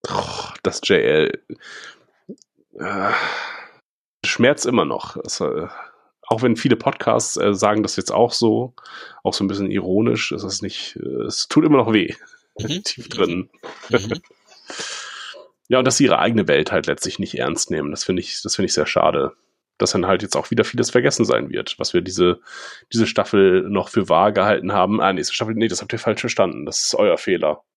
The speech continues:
Speaker 1: Dieses, äh, dieses Gerät, das hat, äh, hier, das, äh, <laughs> die Erklärung dafür, wa-, dass dieses Gerät nächste Staffel nicht auftauchen wird, äh, wird sein,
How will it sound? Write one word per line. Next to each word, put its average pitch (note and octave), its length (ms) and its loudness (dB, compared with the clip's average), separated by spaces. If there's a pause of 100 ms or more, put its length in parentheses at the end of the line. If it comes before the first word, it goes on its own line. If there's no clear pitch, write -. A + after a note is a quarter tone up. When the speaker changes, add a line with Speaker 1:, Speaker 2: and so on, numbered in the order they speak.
(640)
Speaker 1:
Dieses, G2+ 320 -2
äh, G2 100 -4
dieses F#2+ 220 -4
Gerät, G2+ 380 2
das - 160 2
hat, - 300 0
äh, - 160 0
hier, A2+ 160 2
das, D#2 180 -2
äh, D2+ 220 0 (240)
<laughs> - 460 -8
die A2 60 4
Erklärung C3 540 4
dafür, A2 520 2
wa-, G2 240 2 (180)
dass G2+ 220 -2
dieses G2 220 0
Gerät A2 440 2
nächste F#2+ 260 0
Staffel - 260 -2
nicht F2+ 140 -2
auftauchen - 500 0
wird, D2+ 280 -2
äh, D2+ 200 -2
wird F#2+ 300 -6
sein, F2+ 440 2